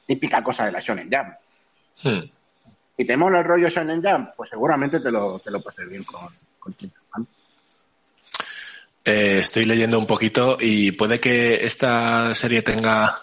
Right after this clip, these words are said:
Speaker 2: el segundo mejor nombre que he leído para un perro, Pochita.
Speaker 1: Bueno, pero no es un perro, es un demonio motosierra.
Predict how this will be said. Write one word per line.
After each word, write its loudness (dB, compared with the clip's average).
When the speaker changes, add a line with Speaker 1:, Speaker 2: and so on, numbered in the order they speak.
Speaker 2:
el 0
segundo 2
mejor 2
nombre 0
que 0
he 2
leído 0
para 0
un -2
perro, -2
Pochita. -6
Speaker 1:
Bueno, 0
pero 2
no 6
es 0
un 0
perro, 2
es -2
un 8
demonio 6
motosierra. 0